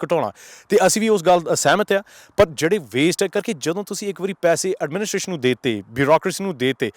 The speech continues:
ਉਹਨਾਂ ਨੇ ਤਾਂ ਖਰਚਣੇ ਆ, ਰਾਈਟ? ਪਰ ਖਰਚਦੇ ਕਿੱਥੇ ਆ? ਆਪਣੇ ਪੈਟ ਪ੍ਰੋਜੈਕਟ ਦੇ ਉੱਪਰ।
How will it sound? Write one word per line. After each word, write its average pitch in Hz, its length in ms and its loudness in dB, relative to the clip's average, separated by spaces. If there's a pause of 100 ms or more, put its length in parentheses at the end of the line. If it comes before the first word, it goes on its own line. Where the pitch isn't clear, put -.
(160)
ਉਹਨਾਂ 180 160 -4
ਨੇ 214 140 0
ਤਾਂ 196 140 -2
ਖਰਚਣੇ 127 440 -2
ਆ, 80 60 -18 (500)
ਰਾਈਟ? 185 200 2
ਪਰ - 180 2
ਖਰਚਦੇ 165 440 0
ਕਿੱਥੇ 180 380 0
ਆ? 101 120 0 (100)
ਆਪਣੇ 139 380 -4
ਪੈਟ 143 240 -2
ਪ੍ਰੋਜੈਕਟ 113 360 -2
ਦੇ 104 80 -8
ਉੱਪਰ। 92 220 -10